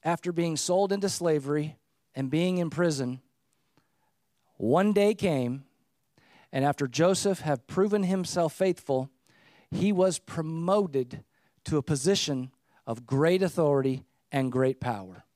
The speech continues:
Cleaned him up, put on his priestly robe, and got to ride in the second chariot. Amen? And, uh, I believe it's significant that he was in the second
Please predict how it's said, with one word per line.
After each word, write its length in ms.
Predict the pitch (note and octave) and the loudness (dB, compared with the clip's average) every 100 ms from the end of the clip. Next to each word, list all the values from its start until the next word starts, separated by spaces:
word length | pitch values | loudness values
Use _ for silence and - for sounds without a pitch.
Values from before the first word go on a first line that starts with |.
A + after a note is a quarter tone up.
| _ _ _ _ _ _ | _ _ _ _ _ _
Cleaned 380 | - F3 F#3+ F#3+ | -6 -2 0 2
him 140 | F3+ | 4
up, 240 | G3 A#3+ - _ _ _ _ _ _ _ _ - | 4 2 -2 _ _ _ _ _ _ _ _ -2
put 180 | - F3+ | 2 4
on 240 | E3+ E3+ | 4 2
his 340 | D#3 D#3+ C3+ - _ _ _ | 2 0 0 -8 _ _ _
priestly 360 | - F#3 - F3 | 0 0 0 0
robe, 320 | E3+ F#3 B3+ - _ _ _ _ _ _ _ _ _ _ _ _ - | 4 4 2 -2 _ _ _ _ _ _ _ _ _ _ _ _ -8
and 240 | C3 A2 - - | -6 -6 -10 -4
got 180 | - - | -4 -2
to 60 | |
ride 280 | C3+ D#3+ E3 | 2 2 2
in 40 | |
the 80 | C3+ | 0
second 320 | A#2 F#3 F#3 | -2 -4 -4
chariot. 380 | D3 E3+ B2 G2 _ _ _ _ _ _ _ _ _ | -2 0 0 -4 _ _ _ _ _ _ _ _ _
Amen? 360 | C3 C#3 F3 G3 - _ _ _ _ _ _ _ _ _ _ _ _ _ _ _ _ _ _ _ _ _ _ _ _ _ _ _ _ _ _ - - | -4 0 0 -2 -10 _ _ _ _ _ _ _ _ _ _ _ _ _ _ _ _ _ _ _ _ _ _ _ _ _ _ _ _ _ _ -20 -6
And, 320 | D#3 D3+ C#3+ | -2 -2 0
uh, 160 | C#3+ B2 | 0 0
I 120 | D3 | 0
believe 320 | G3+ G#3+ G3 | 2 2 2
it's 160 | D#3+ - | -2 -4
significant 720 | - F3+ D3+ G3 F3+ - E3 | -6 -4 -2 -4 -4 -4 -6
that 120 | - C3+ | -4 -2
he 160 | D#3+ | 0
was 220 | E3 D#3 | 0 0
in 180 | E3 D#3+ | -2 -2
the 80 | C#3 | -2
second 420 | C3 F#3 F#3 D#3 | -2 -2 -2 -4